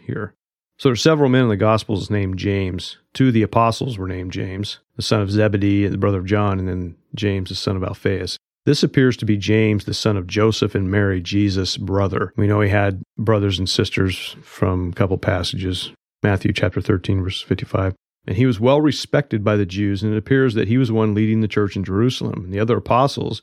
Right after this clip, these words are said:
look like they've been sent out," which is what the word apostle means, the sent ones or ones that are sent out. So they were sent out. They were doing what God had called them to do, to spread the gospel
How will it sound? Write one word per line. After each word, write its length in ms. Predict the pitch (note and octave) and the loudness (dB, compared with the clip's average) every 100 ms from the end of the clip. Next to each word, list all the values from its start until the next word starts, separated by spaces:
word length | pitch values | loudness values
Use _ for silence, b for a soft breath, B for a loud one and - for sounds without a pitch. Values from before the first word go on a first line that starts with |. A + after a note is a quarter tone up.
| _ | _
look 160 | A2 G#2+ | -2 0
like 160 | A2 | 2
they've 120 | A2 A2+ | 2 2
been 160 | G2+ | 0
sent 340 | E2+ - A2 G#2+ | -2 -2 0 2
out," 220 | A2 G2 - _ | 0 -2 -8 _
which 160 | A#2 G#2+ | -4 -2
is 100 | G2 | 0
what 120 | G#2+ | 2
the 80 | A2 | 2
word 160 | G#2 | 2
apostle 420 | F#2 G#2+ G#2+ - | 0 0 0 0
means, 320 | G2 G#2+ G2+ F#2+ | -2 0 -2 -4
the 80 | |
sent 400 | G2 - G#2 G#2 | -6 -4 -2 -2
ones 380 | G2+ F#2+ F#2 F#2 | -4 -6 -6 -6
or 120 | F2+ | -8
ones 260 | F2+ F#2+ F2+ | -8 -8 -8
that 220 | F2 - | -10 -8
are 60 | G2 | -8
sent 300 | - G#2 F2+ | -4 -4 -4
out. 240 | G2+ G2 | -4 -4
So 80 | - | -2
they 100 | G#2+ | 2
were 100 | B2 | 2
sent 240 | - G#2+ | 2 0
out. 200 | G#2+ G#2 | 2 2
They 80 | A2 | 2
were 80 | B2 | 2
doing 180 | A2+ G#2+ | 4 2
what 120 | F2+ | 2
God 180 | G2 F#2+ | -2 -4
had 80 | - | -6
called 180 | G2+ | -6
them 120 | F#2 F2 | -6 -10
to 60 | |
do, 220 | F2+ G2+ | -4 -4
to 60 | F#2 | -4
spread 300 | - - F#2 | -4 -4 -4
the 60 | F2+ | -6
gospel 600 | F#2+ G2+ - - E2 | -8 -8 -8 -12 -16